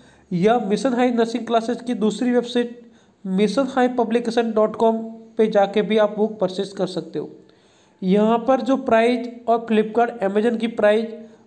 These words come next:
में काफ़ी different है, तो student को स-, आपको ये सजेस्ट करूँगा कि यहीं से आपको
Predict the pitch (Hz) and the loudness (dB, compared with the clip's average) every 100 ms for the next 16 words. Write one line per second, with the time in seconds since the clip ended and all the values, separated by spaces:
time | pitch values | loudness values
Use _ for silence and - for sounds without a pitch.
0 | 208 214 220 208 202 240 220 220 220 220 | -4 -4 0 0 2 0 2 0 2 2
1 | 226 226 - - _ - 220 214 226 233 | 0 -4 -16 -20 _ -2 0 0 0 0
2 | 226 226 - - - - 190 240 220 208 | 0 -4 -6 -14 -8 -2 -2 0 0 2
3 | 233 220 233 240 233 220 214 220 - - | 0 0 -2 0 0 0 0 -2 -4 -14
4 | - - 220 190 196 214 220 240 190 185 | -20 -6 -4 0 2 2 2 2 0 0
5 | 247 302 - | 0 0 -4